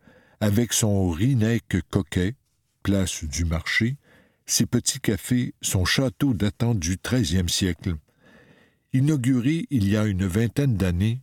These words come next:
le musée d'histoire juive d'Auschwitzim, qui raconte cette vie florissante existant autrefois, fait partie de ce renouveau culturel. Au café Bergson,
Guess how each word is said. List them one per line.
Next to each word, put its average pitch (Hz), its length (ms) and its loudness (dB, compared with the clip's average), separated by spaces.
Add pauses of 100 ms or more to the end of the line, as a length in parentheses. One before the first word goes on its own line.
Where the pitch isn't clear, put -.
(160)
le 101 240 2
musée 123 380 0
d'histoire 110 640 0
juive 95 560 0
d'Auschwitzim, 92 1160 -2 (360)
qui 101 180 0
raconte 127 580 0
cette - 320 0
vie 95 300 0
florissante 127 800 0
existant 120 640 0
autrefois, 104 680 0 (360)
fait - 260 0
partie - 400 0
de 104 120 4
ce - 160 0
renouveau 101 640 2
culturel. 87 640 -2 (1400)
Au 104 220 2
café 139 360 0
Bergson, 131 680 -2